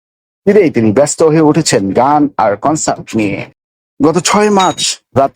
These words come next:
প্রায় বারোটার দিকে আসিফকে কল দিয়েছিলেন সাকিব। এ সময়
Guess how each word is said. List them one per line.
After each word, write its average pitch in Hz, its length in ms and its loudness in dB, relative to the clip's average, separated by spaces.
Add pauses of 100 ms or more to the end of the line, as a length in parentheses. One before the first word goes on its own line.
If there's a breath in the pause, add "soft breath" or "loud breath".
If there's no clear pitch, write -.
প্রায় 110 220 0
বারোটার 151 320 0
দিকে 123 260 0
আসিফকে - 480 -2
কল 110 240 0
দিয়েছিলেন 117 460 0
সাকিব। - 440 -4 (480)
এ 120 60 2
সময় 196 320 0